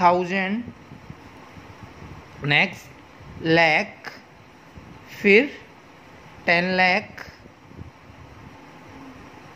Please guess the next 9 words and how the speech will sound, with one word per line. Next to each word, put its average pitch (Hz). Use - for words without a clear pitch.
ओके, 240
अब 160
जल्दी 160
से 208
इसमें 196
feel 202
करो, 190
सेवेंटी 214
थ्री 247